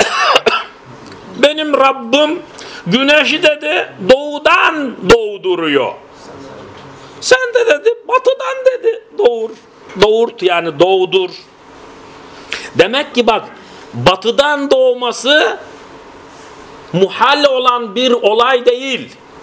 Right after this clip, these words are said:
Olacak olan bir olay. Çünkü hiç peygamberler olmayacak olan bir şeyi Allah'tan istemezler. Hiçbir peygamber istemez.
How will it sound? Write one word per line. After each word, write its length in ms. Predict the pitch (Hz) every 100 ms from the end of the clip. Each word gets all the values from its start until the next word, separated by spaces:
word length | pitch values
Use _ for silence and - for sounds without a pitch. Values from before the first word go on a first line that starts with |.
| - - - - - - - -
Olacak 460 | 135 165 170 277 294
olan 380 | 294 294 262 226
bir 140 | 208
olay. 440 | 165 139 127 113 82 - - - - - - - -
Çünkü 540 | - 277 240 233 123 117
hiç 340 | 277 240 -
peygamberler 1120 | 196 190 180 170 170 165 160 156 190 277 311 - - - - - -
olmayacak 720 | 254 311 269 233 202 185 175
olan 360 | 175 175 160 160
bir 180 | 247 233
şeyi 280 | 208 175 160
Allah'tan 460 | 220 233 - 277
istemezler. 600 | 247 - 175 139 123 107
Hiçbir 460 | - 240 - 311 294
peygamber 460 | 240 220 202 196
istemez. 600 | 208 - 127 107 - -